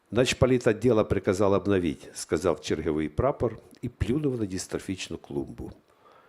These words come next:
Я взявся до роботи. Перш за все зафарбував примата. На його місці постав новий солдат, крадій дівочих сновидінь. Мій герой ніжно притискав автомат до грудей, як Мадонна немовля.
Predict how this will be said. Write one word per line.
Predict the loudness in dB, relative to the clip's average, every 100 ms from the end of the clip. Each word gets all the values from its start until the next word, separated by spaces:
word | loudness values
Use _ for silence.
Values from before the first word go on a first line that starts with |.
| _ _ _ _ _ _ 0
Я | 4
взявся | 4 4 2 2 2
до | 2
роботи. | 0 -2 -4 -4 -12 -14 -20 -20 -16 0
Перш | 2 4
за | 0
все | 0 0 2
зафарбував | 2 2 0 0 0 0 0
примата. | -2 0 -2 -4 -10 -14 -18 _ -20 _ _ _ -8
На | 0
його | 2 4 2
місці | 2 -2 -4 -8
постав | -2 -2 0 0 0
новий | 0 0 0
солдат, | -2 -2 -2 -2 -4 -4 -20 _
крадій | -8 -4 -4 -2 -4
дівочих | -2 -2 -2 -2 -8
сновидінь. | -6 -4 -2 -2 -4 -8 -10 -20 _ _ _ _ _ _ _ -6
Мій | 2 4
герой | 6 6 6 6 4
ніжно | 2 4 2
притискав | 2 0 0 2 2 4
автомат | 2 0 2 2
до | 2
грудей, | 2 2 2 0 2
як | -2 -2
Мадонна | -2 2 0 2 2
немовля. | 2 2 -2 -6 -8